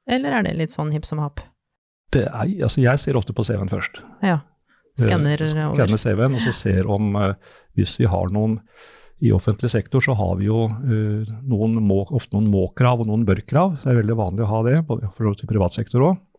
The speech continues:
Speaker 2: Men, eh, i offentlig sektor så er det sånn at hvis vi har stilt noen må-krav, så kan vi ikke vike fra de. Så er det søkere da som ikke tilfredsstiller må-kravene, så er det ikke noe vits å kalle inn de til intervju, selv om de har en god søknad.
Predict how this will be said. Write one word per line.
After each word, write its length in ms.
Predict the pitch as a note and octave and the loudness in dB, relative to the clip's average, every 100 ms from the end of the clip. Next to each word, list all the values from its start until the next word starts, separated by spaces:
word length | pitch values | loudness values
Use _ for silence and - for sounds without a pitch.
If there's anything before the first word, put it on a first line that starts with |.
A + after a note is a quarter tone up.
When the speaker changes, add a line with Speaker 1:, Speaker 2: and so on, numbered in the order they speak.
| _ _ _ _ _ _ _ _ _ _ | _ _ _ _ _ _ _ _ _ _
Speaker 2:
Men, 220 | B2 A#2 B2 | 2 4 4
eh, 160 | A#2 | 2
i 80 | A#2+ | 2
offentlig 340 | G2 G#2+ - | 0 -2 -4
sektor 240 | A2+ G#2 C3 | -4 -4 0
så 80 | C#3+ | 0
er 80 | |
det 80 | G#2 | 0
sånn 80 | A2 | -2
at 80 | A2 | -4
hvis 160 | G#2+ | -4
vi 80 | A2 | -4
har 80 | G#2+ | -4
stilt 320 | - G#2+ - | 0 -2 0
noen 160 | B2 B2 | 0 2
må-krav, 400 | A#2+ C#3 F3 G3+ - _ - | 2 2 2 2 -6 _ -18
så 160 | - C#3+ | -10 -2
kan 160 | B2 | 2
vi 80 | G#2 | 2
ikke 160 | F#2+ A#2 | 2 2
vike 260 | A#2 - F2 | 2 0 -4
fra 160 | - | -4
de. 140 | - G#2 - _ _ _ _ _ _ _ - | -4 -6 -14 _ _ _ _ _ _ _ -10
Så 160 | - | 0
er 80 | G2+ | 2
det 80 | A2 | 2
søkere 400 | - G2+ - A2 | 2 0 0 -2
da 80 | G2 | 0
som 160 | - | 0
ikke 240 | - - A#2 | -4 -6 -4
tilfredsstiller 400 | G#2+ A2+ G2+ A#2+ | -4 -4 -4 0
må-kravene, 540 | G#2+ A2 A2+ C3+ F#3+ F#3 - - - _ | 0 2 2 4 2 0 -10 -20 -20 _
så 140 | - C3+ | -2 -2
er 20 | |
det 140 | C#3 | -2
ikke 120 | - | -2
noe 140 | G#2+ F#2+ | 0 0
vits 160 | - | -2
å 80 | - | -6
kalle 240 | - F#2+ F2+ | -2 0 0
inn 80 | |
de 40 | F#2 | -4
til 140 | G2+ | -4
intervju, 300 | - F#2+ - - _ - - | -4 -4 -4 -12 _ -18 -2
selv 160 | A2+ F#2+ | 0 0
om 80 | G#2 | 2
de 60 | |
har 100 | F#2+ | 0
en 80 | F#2+ | 0
god 160 | G2 - | -2 -4
søknad. 400 | - - - | -8 -12 -14